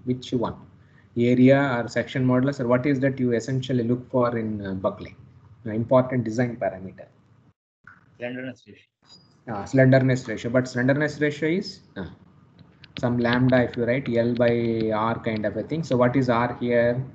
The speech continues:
Speaker 1: Hmm. So L anyway you can't control. Okay, so L is decided, the length of the column, you know, that is decided already. Like ten-story building or three-story building, you know, L is decided,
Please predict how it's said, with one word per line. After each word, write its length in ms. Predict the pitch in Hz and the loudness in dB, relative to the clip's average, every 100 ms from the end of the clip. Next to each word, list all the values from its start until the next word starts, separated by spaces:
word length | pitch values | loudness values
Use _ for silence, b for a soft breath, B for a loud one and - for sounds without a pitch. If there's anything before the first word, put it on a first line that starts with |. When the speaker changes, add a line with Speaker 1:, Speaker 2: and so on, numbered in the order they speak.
| - - - - | -20 -20 -20 -16
Speaker 1:
Hmm. 180 | 107 95 - - | -12 -12 -14 -4
So 140 | 143 | 4
L 260 | 127 151 170 | 8 8 8
anyway 400 | 160 156 160 151 | 6 4 4 4
you 140 | 143 | 0
can't 280 | 131 139 131 | -2 -4 -4
control. 400 | 127 117 127 113 - | -8 -6 -6 -6 -8
Okay, 380 | 120 110 - 196 - B B | -10 -8 -8 -10 -12 B B
so 140 | - 143 | -2 2
L 240 | 139 151 | 4 6
is 220 | 160 160 | 4 4
decided, 580 | 143 123 - 135 123 107 | 2 0 0 -2 -2 -4
the 60 | 110 | -4
length 260 | 113 131 135 | -2 0 0
of 140 | 120 | -2
the 80 | 127 | 0
column, 440 | 127 123 127 127 | 2 2 2 0
you 100 | 113 | -2
know, 100 | 135 | -2
that 180 | 127 113 | -4 0
is 120 | 143 | 2
decided 440 | 127 120 131 127 110 | 2 2 0 0 0
already. 340 | 107 113 110 | -2 -2 -2
Like 220 | 110 113 | -2 0
ten-story 480 | 131 131 131 147 131 | 2 2 2 2 2
building 420 | 123 123 123 123 | 2 2 2 0
or 100 | 120 | -2
three-story 520 | 120 127 127 - 127 | -2 2 2 2 -2
building, 380 | 120 120 120 123 | 0 0 0 0
you 80 | 117 | -4
know, 80 | 139 | -6
L 240 | 139 139 | 4 6
is 120 | 156 | 6
decided, 460 | 127 110 110 92 85 | 4 -2 -4 -6 -10